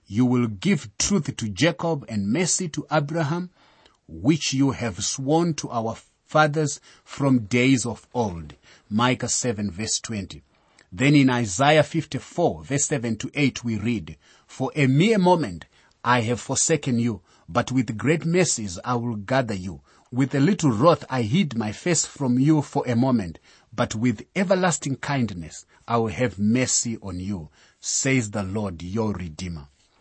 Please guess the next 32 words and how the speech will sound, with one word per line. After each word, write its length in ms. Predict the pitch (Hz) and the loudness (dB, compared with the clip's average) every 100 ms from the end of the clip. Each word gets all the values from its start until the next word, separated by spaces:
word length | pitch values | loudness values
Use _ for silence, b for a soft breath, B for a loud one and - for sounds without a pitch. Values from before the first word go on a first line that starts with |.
| b b | b b
So, 200 | - 143 | 0 4
my 120 | 127 117 | 4 4
friend, 360 | - 95 73 b b b 104 | -2 -8 -10 b b b -6
you 120 | 113 | -2
can 200 | 127 113 | -2 0
see 240 | - 180 | 2 4
that 320 | 156 127 104 | 4 0 0
this 160 | 160 160 | 0 0
psalm 420 | - 135 101 90 b b - | 0 0 -2 -8 b b -4
has 240 | 123 98 | -2 -2
reference 640 | 95 107 - 143 139 127 | 0 0 0 0 0 0
to 160 | - 147 123 | -4 -8 -8
a 80 | |
future 480 | 107 - 202 185 123 | -12 -4 -2 0 -2
day 300 | 98 101 80 b b - | -6 -8 -10 b b -10
when 220 | 95 110 - | -6 -6 -2
all 240 | 175 190 | -2 -2
the 120 | 160 127 | 0 2
nations 460 | 120 120 139 113 | 2 0 -4 -6
are 120 | 113 | -6
going 360 | 107 110 107 107 | -6 -6 -4 -6
to 200 | - 101 - _ | -8 -12 -14 _
praise 500 | - 117 104 101 - b b - | -8 -4 -2 -4 -6 b b -14
the 120 | 90 | -10
Lord. 380 | 87 92 73 - b b b | -8 -8 -10 -16 b b b
See, 400 | - - 120 120 b b b | -6 -2 -2 -2 b b b
so 300 | - - 190 | -2 2 4
much 260 | 156 135 120 | 2 0 -2
wealth 440 | 120 139 107 - - | 2 2 0 -8 -2
even 400 | 147 127 117 107 | -2 0 -2 -2
in 280 | 117 107 101 | -2 0 2
these 460 | 165 135 - - | 2 2 -2 -12